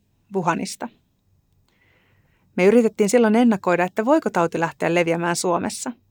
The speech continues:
Terveysviranomaisten viesti oli yksimielinen. Vaaraa ei ole. T H L:n terveysturvallisuusosaston johtaja Mika Salminen sanoi tammikuussa meidän jutussa, että,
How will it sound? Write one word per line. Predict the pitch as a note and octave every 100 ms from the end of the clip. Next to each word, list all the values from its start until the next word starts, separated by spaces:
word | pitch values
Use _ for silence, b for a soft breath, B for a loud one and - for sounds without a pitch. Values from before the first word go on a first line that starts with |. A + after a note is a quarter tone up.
| _ _ _ _ _ _
Terveysviranomaisten | - F#3 F#3 F3 F#3 F3+ F3 E3+ - E3+
viesti | F#3+ F3+ F3
oli | F3+
yksimielinen. | G#3 - F3+ F3 F3+ A3 - _ _ _
Vaaraa | G3 F#3+ E3 E3+
ei | F3+ E3+
ole. | - - - _ _ _ _ _ _ _ _ _ _ _ _ _ _ _ b b b b b b _ _
T | -
H | G3+
L:n | A3 G3+ F#3
terveysturvallisuusosaston | G#3+ B3 A3+ - F3+ F3+ E3+ F3 F#3 F3 - F#3
johtaja | G3 G#3+ - - - - _ _
Mika | - F#3+
Salminen | F#3+ A3 G3 E3 - G#3 - b b b b
sanoi | - G3+ G3
tammikuussa | G#3 G3+ G3 F3+ -
meidän | F#3 F#3 F3+
jutussa, | A3 F#3+ E3+ F3+
että, | E3 - D#3+